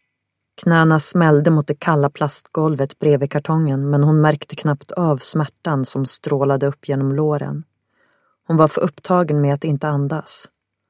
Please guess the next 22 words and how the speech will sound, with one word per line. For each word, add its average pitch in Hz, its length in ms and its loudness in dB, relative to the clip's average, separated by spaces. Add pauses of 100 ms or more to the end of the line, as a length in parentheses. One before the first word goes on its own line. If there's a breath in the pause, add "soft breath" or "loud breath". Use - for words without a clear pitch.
(440)
La 165 380 4
örat 156 560 0
nära 156 420 4
de 147 180 2
små 156 380 0
läpparna 143 480 -2
för - 160 -6
att 143 120 -4
höra 143 260 -2
andetag. 139 760 -6 (1300)
Det 185 100 -2
tog 156 420 -2
tre 170 360 0
smärtsamma 139 680 -4
sekunder, 143 680 -4 (760)
men 160 180 0
sen 143 220 2
så 151 140 -2
hörde 147 280 0
hon 143 120 0
det. 143 180 -8 (1300)
Andetag. 147 640 -4